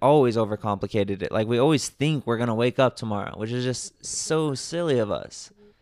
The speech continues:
Like, I might not wake up tomorrow. Like, I, and people think that all the time. Like, I've, I've thought about that my,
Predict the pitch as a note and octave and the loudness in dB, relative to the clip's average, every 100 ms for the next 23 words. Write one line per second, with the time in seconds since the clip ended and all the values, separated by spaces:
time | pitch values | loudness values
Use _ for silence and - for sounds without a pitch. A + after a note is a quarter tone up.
0 | _ _ _ F#2+ F2+ - _ _ _ _ | _ _ _ -8 -8 -12 _ _ _ _
1 | _ _ _ G#2+ C#3+ D#3+ A2+ G2+ G2+ G2+ | _ _ _ -4 -2 0 0 0 0 2
2 | G#2+ - A#2+ B2 C3+ C#3 C#3 - A2+ A2 | 0 0 -2 -2 -2 -4 -8 -2 2 2
3 | G#2 - _ _ _ _ - _ B2+ B2+ | 0 -10 _ _ _ _ -20 _ 0 2
4 | A#2+ A#2 F3 D#3+ C#3 C#3+ D3 C3 A#2 A2+ | 0 -2 -2 0 -2 -2 -2 2 4 6
5 | A#2+ B2+ A#2 B2+ B2 G#2+ G2 G#2+ G#2 C#3+ | 6 4 2 -2 -2 -2 -4 -4 0 0
6 | D#3+ C3+ - - C#3 D#3 D#3+ D#3 C3 C3 | 0 -4 -20 2 2 6 6 8 6 4
7 | - B2 A#2 | 4 2 0